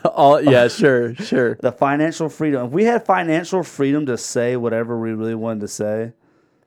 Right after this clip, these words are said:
Speaker 2: what would we say, you know?
Speaker 1: But that's, it, but then
Speaker 2: I
Speaker 1: again,
Speaker 2: say that, but
Speaker 1: yeah,
Speaker 2: I
Speaker 1: it's,
Speaker 2: still want
Speaker 1: but
Speaker 2: people to
Speaker 1: you
Speaker 2: love
Speaker 1: s-,
Speaker 2: me and like
Speaker 1: you
Speaker 2: me.
Speaker 1: s-, still gotta show the love of Christ, you know?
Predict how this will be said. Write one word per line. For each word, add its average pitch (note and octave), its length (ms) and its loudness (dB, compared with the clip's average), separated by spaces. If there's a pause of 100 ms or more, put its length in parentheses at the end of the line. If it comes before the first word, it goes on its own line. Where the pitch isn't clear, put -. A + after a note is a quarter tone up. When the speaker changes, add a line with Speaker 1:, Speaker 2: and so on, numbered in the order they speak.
(1300)
Speaker 2:
what A2 160 0
would F#2+ 140 -8
we F2+ 60 -10
say, G#2+ 300 -8
you F2+ 80 -12
know? F#2+ 100 -12
Speaker 1:
But D#3+ 140 2
that's, C#3 360 -2
it, A2 160 -8 (160)
but B2+ 280 -4
then C3 140 -2
Speaker 2:
I - 20 -2
Speaker 1:
again, A2+ 160 2 (120)
Speaker 2:
say G#2+ 160 -6
that, G#2+ 220 -6
but B2 80 0
Speaker 1:
yeah, A2+ 300 4
Speaker 2:
I C#3 40 0
Speaker 1:
it's, - 20 -2
Speaker 2:
still C#3 240 0
want A2+ 100 -4
Speaker 1:
but C3 80 4
Speaker 2:
people A#2+ 140 0
to C3 60 0
Speaker 1:
you A#2+ 60 0
Speaker 2:
love G#2+ 80 -2
Speaker 1:
s-, G#2 80 -6
Speaker 2:
me G#2+ 100 -6
and G#2+ 80 -6
like G#2 200 -6
Speaker 1:
you B2 60 -2
Speaker 2:
me. B2 60 -2
Speaker 1:
s-, A2 180 -12 (340)
still D3 260 -4
gotta A#2 160 0
show A2+ 180 -2
the G2+ 60 -2
love G2+ 220 0
of G2+ 60 -16
Christ, A#2+ 480 -4
you A2+ 60 -4
know? A2+ 240 -4